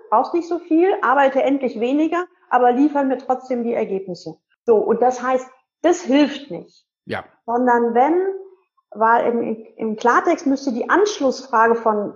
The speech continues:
Speaker 1: K sein, wenn Tobias K sagt, „Hör mal zu, mach mal halblang, weniger,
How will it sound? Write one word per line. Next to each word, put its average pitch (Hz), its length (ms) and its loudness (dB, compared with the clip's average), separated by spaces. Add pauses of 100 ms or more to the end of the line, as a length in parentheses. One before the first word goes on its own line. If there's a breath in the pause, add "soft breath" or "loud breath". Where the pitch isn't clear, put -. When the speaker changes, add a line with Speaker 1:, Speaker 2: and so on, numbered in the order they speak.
Speaker 1:
K 339 360 0
sein, 196 320 -4
wenn 196 180 -6
Tobias 262 560 -4
K 269 280 0
sagt, 233 280 -2
„Hör 240 80 -2
mal 233 160 -2
zu, 349 380 0 (500 loud breath)
mach 240 140 2
mal 240 180 4
halblang, 339 760 0
weniger, 294 680 2